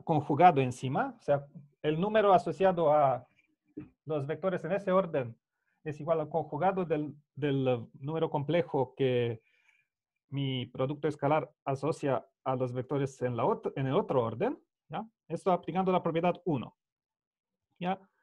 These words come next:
Y ahora que tengo, lo, tengo acá una expresión con un, una combinación lineal en el primer, eh, lugar, puedo aplicar la propiedad dos,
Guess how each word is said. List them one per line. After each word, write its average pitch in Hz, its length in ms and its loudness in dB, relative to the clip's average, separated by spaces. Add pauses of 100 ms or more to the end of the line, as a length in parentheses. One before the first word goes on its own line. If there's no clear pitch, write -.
(220)
Y 160 80 0
ahora 226 280 6
que 196 180 4
tengo, 226 500 4
lo, 180 340 0
tengo 214 240 2
acá 202 500 6
una 165 220 -4
expresión 170 640 -2 (340)
con 160 140 -2
un, 156 320 -6
una 156 220 -2
combinación 156 480 -2
lineal 170 480 2 (140)
en 151 120 -4
el 143 140 -2
primer, 156 320 0
eh, 123 640 -2
lugar, 175 420 2
puedo 220 180 2
aplicar 202 360 2
la 208 160 2
propiedad 175 340 2
dos, 170 460 0